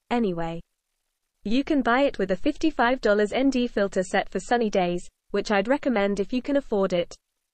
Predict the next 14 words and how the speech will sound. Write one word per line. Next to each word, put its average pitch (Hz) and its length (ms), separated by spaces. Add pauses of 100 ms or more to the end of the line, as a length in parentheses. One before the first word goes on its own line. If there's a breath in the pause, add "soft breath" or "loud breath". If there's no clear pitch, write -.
(440)
D 269 220
J 262 260
I 226 220
also 240 400
offers 190 300
a 175 80
wide-angle 214 720
eighteen 277 400
millimeters 220 540
equivalent 254 480
lens 220 240
attachment, 175 580 (200)
forty 285 340
dollars, 185 420